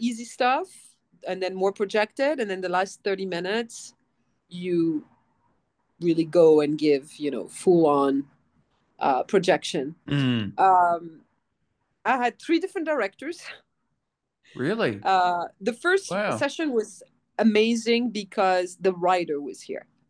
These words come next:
Speaker 2: Was that
Speaker 1: Eric
Speaker 2: Brian Bloom or no?
Speaker 1: No, Eric something.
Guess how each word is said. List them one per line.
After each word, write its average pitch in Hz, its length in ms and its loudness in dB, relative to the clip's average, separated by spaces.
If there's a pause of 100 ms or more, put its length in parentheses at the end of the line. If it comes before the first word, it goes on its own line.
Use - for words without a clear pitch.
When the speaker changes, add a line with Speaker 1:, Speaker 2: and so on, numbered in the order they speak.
(920)
Speaker 2:
Was 143 120 -4
that 185 80 8
Speaker 1:
Eric 190 140 4
Speaker 2:
Brian 165 300 4
Bloom 220 400 0
or 123 560 -4 (120)
no? 143 220 -2
Speaker 1:
No, 196 340 0 (320)
Eric 240 380 4
something. 160 720 -12